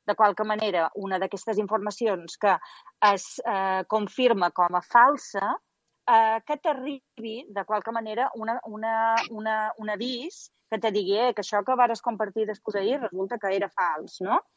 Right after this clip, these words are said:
I, d'altra banda, també demanen que desintoxiquin aquests algoritmes, no? Sabem tots com funcionen les xarxes socials i el que volen és que, em, aquestes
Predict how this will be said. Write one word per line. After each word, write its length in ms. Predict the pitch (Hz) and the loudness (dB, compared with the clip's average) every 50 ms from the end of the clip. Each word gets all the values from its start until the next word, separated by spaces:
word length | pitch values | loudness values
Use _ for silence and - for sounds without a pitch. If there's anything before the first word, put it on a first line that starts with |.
| _ _ _ _ _ _ _ _ _ - | _ _ _ _ _ _ _ _ _ 2
I, 160 | 226 233 240 | 4 4 4
d'altra 300 | 202 233 262 294 - 320 320 | 6 6 6 6 8 6 6
banda, 220 | 320 320 339 330 - | 6 6 4 2 2
també 220 | 277 254 269 277 | 2 2 2 2
demanen 300 | 285 277 277 285 311 339 - | 2 2 2 2 0 0 0
que 140 | - 247 214 | 0 0 2
desintoxiquin 1160 | 202 220 214 190 208 214 208 196 - 214 196 - - - - 277 285 247 - 190 180 165 165 165 | 4 4 4 4 2 -2 -2 -2 -2 -2 -2 -2 -6 -6 -4 -2 -4 -2 -2 -4 -6 -4 -6 -6
aquests 260 | - 185 160 - 196 | -4 -4 -4 0 2
algoritmes, 720 | 185 185 185 190 185 180 185 175 147 165 170 165 160 156 165 | 2 2 2 2 2 2 2 0 -2 -2 -4 -6 -6 -4 -2
no? 120 | 165 185 254 | 0 0 0
Sabem 360 | - 220 185 190 180 185 180 | 0 -2 -2 -2 -2 -2 -2
tots 240 | 170 - 185 170 - | -2 -2 -2 -2 0
com 160 | - 202 196 | -2 -2 -2
funcionen 680 | 185 - 202 185 - - - _ - 190 185 185 185 180 190 | -2 -4 -8 -10 -10 -12 -14 _ -4 -2 0 0 0 0 -2
les 220 | 190 190 180 - - | -2 -2 0 0 -2
xarxes 300 | 190 185 - 196 185 - | -2 -2 -2 -6 -10 -10
socials 640 | 214 196 - - 254 269 269 277 285 311 392 - _ _ _ _ _ _ _ _ _ - | -10 -12 -10 -4 0 2 4 6 4 4 2 -2 _ _ _ _ _ _ _ _ _ 0
i 180 | 240 254 - - _ _ _ _ _ _ _ _ _ 226 | 2 2 0 -2 _ _ _ _ _ _ _ _ _ 6
el 120 | 214 202 | 6 6
que 100 | - 214 190 190 - | 6 4 4 2 2
volen 420 | 208 196 214 214 233 269 277 247 | 4 6 8 8 8 8 6 4
és 100 | 254 - - | 0 -2 0
que, 80 | 294 302 277 - - 202 | 0 0 0 0 -2 -4
em, 280 | 226 185 196 202 196 190 - | -4 -4 -6 -8 -10 -6 -4
aquestes 640 | - 214 190 - 214 208 - - _ 247 254 247 - | -4 -4 -2 -2 -6 -6 -6 -4 _ 0 0 0 -2